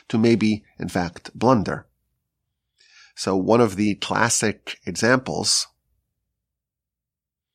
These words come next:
the Talmud talks about if a person has two paths, you have to go to a given destination, you have to choose which path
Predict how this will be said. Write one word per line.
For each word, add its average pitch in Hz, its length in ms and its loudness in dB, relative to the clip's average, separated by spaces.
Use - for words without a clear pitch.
the 107 80 -6
Talmud 117 260 2
talks 113 180 2
about 98 280 0
if 98 120 -8
a 110 60 -6
person 127 300 -2
has 107 320 0
two 175 480 2
paths, - 640 -2
you 139 160 2
have 175 160 4
to 151 80 2
go 147 140 4
to 135 60 4
a - 20 4
given 127 240 2
destination, 139 640 2
you 123 60 4
have 127 100 2
to - 80 -4
choose 139 340 4
which 120 240 0
path - 420 -2